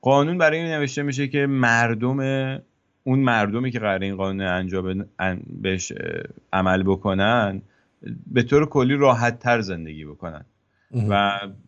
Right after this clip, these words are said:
Speaker 1: بتونن راحت تر پیشرفت بکنن. یعنی توی قانون بعد اینم در نظر هم، همیشه گرفته می‌شه که این قانون در جهت پیشرفته. حتی تمام ادیان در حقیقت یک سلسله قانون هستن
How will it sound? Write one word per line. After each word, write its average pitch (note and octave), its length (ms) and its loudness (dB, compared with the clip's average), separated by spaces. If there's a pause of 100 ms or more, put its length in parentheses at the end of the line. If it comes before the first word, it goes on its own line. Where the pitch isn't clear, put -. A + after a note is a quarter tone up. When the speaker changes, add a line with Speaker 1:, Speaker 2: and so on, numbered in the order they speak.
(140)
Speaker 1:
بتونن C3 420 -2
راحت G#2+ 300 0
تر B2 120 0
پیشرفت B2 560 -4
بکنن. F2 160 -8
یعنی F#2 140 -8
توی B2 160 -8
قانون A2+ 400 -4
بعد B2 200 0
اینم B2+ 220 -2
در A2 180 2
نظر A2 220 0
هم، A2 160 -2 (260)
همیشه G2 240 -4
گرفته A2+ 380 -2
می‌شه C3 240 -4
که D3 220 0 (400)
این C#3 220 2
قانون B2+ 340 4
در C3+ 220 6
جهت A#2+ 300 0
پیشرفته. A2+ 680 -2
حتی E3+ 260 -2
تمام E3+ 440 -8
ادیان C3 480 -4
در B2 180 0
حقیقت A#2 300 0
یک D3+ 160 -6
سلسله A#2+ 440 -4
قانون A#2+ 420 2
هستن E2+ 340 -4